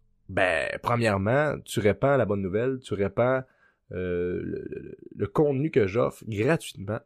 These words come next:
puis tu contribues à ce que ce contenu-là soit vu et entendu, euh, par plusieurs autres personnes. Puis par le fait même, tu participes au concours que je fais sur mes réseaux sociaux.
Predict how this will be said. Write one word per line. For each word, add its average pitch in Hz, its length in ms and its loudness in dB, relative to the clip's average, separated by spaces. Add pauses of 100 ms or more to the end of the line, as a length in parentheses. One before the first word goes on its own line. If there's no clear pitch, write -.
(480)
puis 202 140 0
tu - 100 -12
contribues 143 560 0
à 113 140 0
ce - 100 -12
que 151 140 0
ce 139 100 -4
contenu-là 120 520 0
soit 123 440 -2
vu 104 460 -8
et 101 220 0
entendu, 101 680 -4 (200)
euh, 82 140 -6
par - 220 -6
plusieurs 123 340 0
autres - 140 -4
personnes. 120 560 -2 (840)
Puis 98 100 -4
par 104 160 6
le 107 80 6
fait 104 160 4
même, 156 200 6
tu - 120 -16
participes - 420 0
au 113 80 2
concours 127 460 2
que 104 100 0
je - 140 -4
fais 151 160 4
sur 156 420 2
mes 127 160 2
réseaux 113 240 2
sociaux. 113 480 0